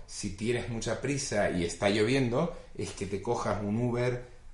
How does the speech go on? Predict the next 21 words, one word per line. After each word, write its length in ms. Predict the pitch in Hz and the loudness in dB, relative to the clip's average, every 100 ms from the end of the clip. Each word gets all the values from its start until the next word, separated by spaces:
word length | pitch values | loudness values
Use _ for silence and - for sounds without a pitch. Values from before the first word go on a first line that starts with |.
| - | -2
hasta 560 | 98 - - 98 85 | 0 0 -4 -2 0
tal 160 | 117 120 | 2 2
lugar, 560 | 123 120 143 - - - | 2 4 4 2 -6 -2
porque 440 | 120 110 - 110 | 2 2 2 4
a 180 | 101 98 | 4 4
tal 300 | - 143 143 | 8 8 10
hora 500 | 147 147 143 180 - - - | 8 8 6 4 0 -10 -14
justo 460 | - 143 143 - 143 | -4 0 0 2 4
va 100 | 127 | 4
a 40 | |
pasar 260 | 135 - 139 | 2 8 12
un 160 | 143 | 12
tren 500 | - 135 139 147 156 - | 12 12 6 4 -2 -4
que 100 | 107 | -2
te 140 | 110 | 2
va 120 | 110 | 4
a 80 | 110 | 4
permitir 580 | 117 110 110 101 123 113 | 2 0 -2 0 0 4
tal", 160 | 104 | 4
mientras 340 | 90 87 87 - | 4 6 6 6
que 480 | - 87 82 - | 4 2 2 -2